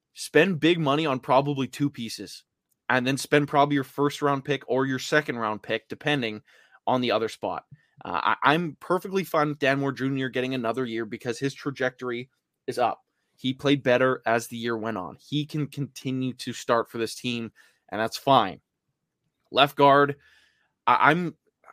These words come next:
I'm fine with giving Kevin Dotson another shot. I, like, I, I know he's been good on tape. I know the coaching staff doesn't like him for whatever reason. Uh,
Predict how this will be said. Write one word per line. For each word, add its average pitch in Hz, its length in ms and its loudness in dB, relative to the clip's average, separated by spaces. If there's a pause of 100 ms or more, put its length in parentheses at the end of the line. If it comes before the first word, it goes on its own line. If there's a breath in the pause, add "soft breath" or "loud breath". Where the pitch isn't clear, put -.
(120)
I'm 175 220 2
fine 196 300 4
with 190 140 -6
giving 185 220 -4
Kevin 175 280 -2
Dotson 160 360 0
another 139 360 0
shot. 127 420 2
I, 107 200 2
like, 113 180 0
I, 87 160 0
I 120 160 0
know 131 240 2
he's 143 200 -8
been 131 200 -4
good 120 160 0
on 110 100 -6
tape. 151 380 -2
I 117 100 -4
know 117 140 -4
the 202 100 -8
coaching 180 300 -10
staff 170 240 -4
doesn't 156 200 -8
like 131 180 -6
him 82 120 -20 (500)
for 139 140 -2
whatever 147 300 4
reason. 123 300 -2 (380)
Uh, 101 340 -2